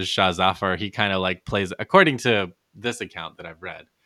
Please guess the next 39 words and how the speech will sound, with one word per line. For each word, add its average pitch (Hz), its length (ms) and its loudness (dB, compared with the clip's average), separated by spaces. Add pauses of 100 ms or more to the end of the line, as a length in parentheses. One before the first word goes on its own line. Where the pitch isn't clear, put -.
(320)
he's 131 200 -8
kinda 120 200 -6
playing 95 300 -8
it - 160 -16
coy 87 360 -6
and 82 140 -14
saying, 82 320 -6
"No, 87 200 -4
no, 82 140 -8
no, 78 180 -12
I 82 120 -8
don't 85 140 -6
wanna 82 220 -10
do 80 160 -14
this." 82 300 -12
And 87 140 -10
the 85 180 -8
sepoys 92 480 -6
say, 90 140 -4
"No, 131 140 0
you 131 200 -2
have 120 220 0
to 131 80 -10
do 95 140 -4
this. 92 280 -6
You're, 92 320 -4
you're 87 360 -4
now 82 200 -6
the 78 140 -12
emperor." 82 400 -16 (420)
<laughs> - 200 -10
Um, 151 460 4 (560)
so, 87 500 -2 (100)
uh, 87 380 -2 (460)
the, 113 160 -2 (120)
so 92 200 -6
here's 92 240 -2
the 85 100 -6
quote. - 280 -14